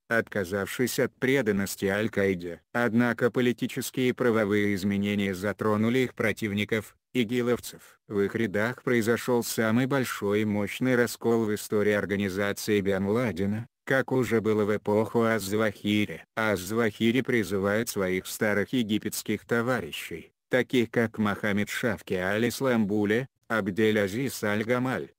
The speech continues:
Саиф Аль-Адль Рафаэтаха возвратить знамя сирийского джихада под эгиду Аль-Каиды.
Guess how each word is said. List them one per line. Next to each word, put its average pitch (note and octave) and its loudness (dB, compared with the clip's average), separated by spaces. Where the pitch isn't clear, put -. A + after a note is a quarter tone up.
Саиф G#2+ 0
Аль-Адль A2 2
Рафаэтаха C3 0
возвратить G#2 -2
знамя G#2+ 0
сирийского G#2 -2
джихада G2+ 0
под G#2 -2
эгиду G#2 2
Аль-Каиды. G2+ 0